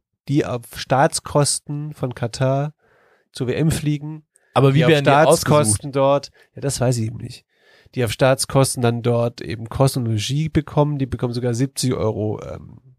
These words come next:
Speaker 1: Taschengeld pro Tag.
Speaker 2: Ja, was kannst du da kaufen? Eine
Speaker 1: Und,
Speaker 2: Banane oder
Speaker 1: äh,
Speaker 2: was?
Speaker 1: hast, hast Zugriff auf, weiß nicht, zu
Speaker 2: Internet,
Speaker 1: wie,
Speaker 2: W lan.
Speaker 1: weiß, weiß nicht, zu wie vielen Spielen sie gehen,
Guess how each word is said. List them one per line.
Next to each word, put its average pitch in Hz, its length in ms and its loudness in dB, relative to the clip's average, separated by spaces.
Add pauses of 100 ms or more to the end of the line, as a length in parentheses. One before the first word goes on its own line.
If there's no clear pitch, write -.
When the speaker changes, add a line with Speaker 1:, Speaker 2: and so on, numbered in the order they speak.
(220)
Speaker 1:
Taschengeld 143 560 -4
pro 147 160 -4
Tag. 147 380 0 (140)
Speaker 2:
Ja, 104 80 -8
was 98 100 -8
kannst 110 180 -6
du 110 40 -8
da 101 100 -6
kaufen? 113 340 -6
Eine 110 80 0
Speaker 1:
Und, 156 140 6
Speaker 2:
Banane 175 260 -2
oder 143 340 6
Speaker 1:
äh, 139 120 -4
Speaker 2:
was? 131 80 0
Speaker 1:
hast, 139 220 2 (180)
hast 131 300 -2
Zugriff 147 360 -2
auf, 123 320 -4 (680)
weiß 117 240 -6
nicht, 113 140 -4
zu 127 80 -10
Speaker 2:
Internet, 135 400 2
Speaker 1:
wie, 104 40 -10
Speaker 2:
W 123 100 -2
lan. 127 120 4 (140)
Speaker 1:
weiß, 101 60 -14
weiß 131 160 4
nicht, 143 120 2
zu - 100 -8
wie 123 100 2
vielen 120 140 2
Spielen 151 400 0
sie 147 160 -8
gehen, 170 380 -4